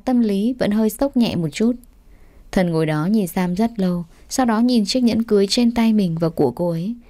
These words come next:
Lúc trước anh không để tâm đến nó, cảm thấy nó vô tri vô giác. Nhưng thời thế thay đổi, anh không cảm thấy như vậy nữa. Hiện tại và tương lai,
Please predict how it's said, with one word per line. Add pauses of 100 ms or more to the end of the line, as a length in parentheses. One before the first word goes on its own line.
(260)
Lúc
trước
anh
không
để
tâm
đến
nó, (280)
cảm
thấy
nó
vô
tri
vô
giác. (460)
Nhưng
thời
thế
thay
đổi, (200)
anh
không
cảm
thấy
như
vậy
nữa. (260)
Hiện
tại
và
tương
lai,